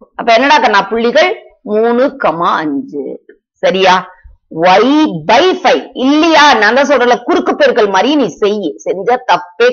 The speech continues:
கிடையாது. என்னது? நாலு ஒய் equal to இருபது, y equal to இருபது by நாலு, y equal to அஞ்சு. எப்படி வேணாலும் செய்யலாம். புரியுதாடா கண்ணா?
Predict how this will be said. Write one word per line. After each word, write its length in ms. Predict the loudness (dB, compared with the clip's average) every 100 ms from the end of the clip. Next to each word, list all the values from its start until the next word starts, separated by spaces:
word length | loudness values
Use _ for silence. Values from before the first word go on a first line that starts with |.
| 2
கிடையாது. 380 | 2 2 0 -4 _ _ _ _ -2
என்னது? 300 | 2 2 0 -4 -10 _ _ -6 0
நாலு 380 | 2 4 4 2 2
ஒய் 160 | 2 0 -4 -6 -6
equal 380 | -6 -2 0 -2 -4
to 80 | -2 -2 -6 -12 -8
இருபது, 460 | -4 -2 -2 -2 -2 0 -2 -4 _ _ _ _
y 260 | 0 2 2 0 -2
equal 280 | -4 -4 -4 -4
to 60 | -4 -2
இருபது 340 | 0 2 2 0 0
by 100 | 0 -2 -4
நாலு, 380 | -4 -4 -2 0 0 -4 _ _ -2 0
y 80 | 2 0
equal 280 | -2 -4 -4 -2
to 60 | -2
அஞ்சு. 380 | -2 -6 -6 -6 -6 -6 -10
எப்படி 380 | -10 _ -2 0 0
வேணாலும் 400 | -2 -2 -4 -4
செய்யலாம். 300 | -8 -10 -16 -20 -20 -20 -20 -20 -20 _
புரியுதாடா 400 | -2 0 2 2 2
கண்ணா? 160 | 0